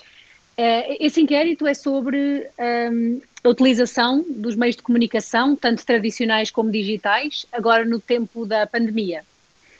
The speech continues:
E, ah, assim, para já, ah, a, a maior conclusão a que eu cheguei é que nós estamos, o nosso consumo de,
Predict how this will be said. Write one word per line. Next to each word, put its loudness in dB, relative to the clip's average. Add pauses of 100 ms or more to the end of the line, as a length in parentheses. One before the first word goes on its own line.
(300)
E, 0 (240)
ah, -2 (120)
assim, -2 (600)
para 2
já, 4 (220)
ah, -2 (180)
a, -2
a -4
maior 0
conclusão -4
a -4
que -4
eu -4
cheguei -4
é -6
que -4 (680)
nós 0
estamos, 2
o -4
nosso -2
consumo 0
de, 0